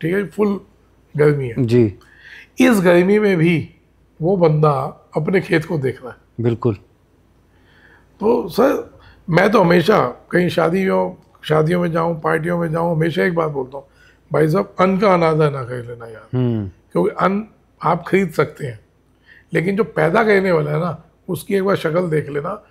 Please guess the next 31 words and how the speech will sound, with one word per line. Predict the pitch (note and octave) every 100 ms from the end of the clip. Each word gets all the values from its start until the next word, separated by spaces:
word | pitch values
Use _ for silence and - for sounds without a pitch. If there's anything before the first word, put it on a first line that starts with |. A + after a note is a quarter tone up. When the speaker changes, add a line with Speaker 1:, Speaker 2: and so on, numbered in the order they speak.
| -
Speaker 2:
हम्म। | A2+ G#2+
Speaker 1:
तो | G#2
अन्न | - F#3+ F#3+
का | G3 G#3+
अनादर, | F3+ F3 F#3+
जिस | F#3 E3+ D3
दिन | A3
आपने | G#3+ F#3 G3
उसकी | F#3+ - G#3+ B3 - _
शक्ल | - F3+ G3+ G#3
वहाँ | D3 F3 F#3
जाके | D#3+ E3 G3+
देखी, | F3 D#3+ A#2+ C#3 - _ _ _ E3
एक | D#3+
तो | G3
होता | F3+ E3+
है | A3+
टीवी | F3+ F3 F#3+
में | F#3 E3
देखना, | D3+ C3 B2+ -
Speaker 2:
हम्म। | A#2 A2 G2+ - _ -
Speaker 1:
एक | E3
सर, | A3
जब | G#3 G3+
आप | G3+ F#3
खेत | - F3 G3
में | G#3 F#3+
जाके | E3+ C#3+ D3 B2 _ _ _ _
एक | F3 E3+
किसान | E3 - F3 F#3+
को | F#3 F#3 G3 G#3+